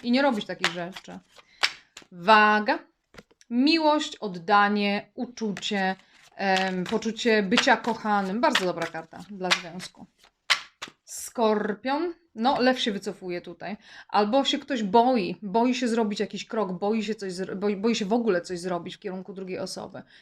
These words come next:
Nie ma działania tutaj. Szczelczyk.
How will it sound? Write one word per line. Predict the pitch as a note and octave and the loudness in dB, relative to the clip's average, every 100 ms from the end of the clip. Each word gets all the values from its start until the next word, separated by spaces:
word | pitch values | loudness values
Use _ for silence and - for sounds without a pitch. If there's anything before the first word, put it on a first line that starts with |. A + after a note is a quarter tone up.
| - | -4
Nie | G#3+ | 0
ma | D4 | 2
działania | C4 A3 A3+ C4+ G#3+ | 4 4 6 4 0
tutaj. | - - - B2+ - _ _ _ _ _ _ - - - - - _ _ - - _ - - _ - - _ | -4 -12 -12 -14 -14 _ _ _ _ _ _ -6 -6 -14 -20 -20 _ _ -20 -20 _ -2 -2 _ -20 -20 _
Szczelczyk. | - - - D#4 D#4+ A#3+ - - - - - - | -10 -8 0 2 2 0 -8 -8 -8 -10 -20 -20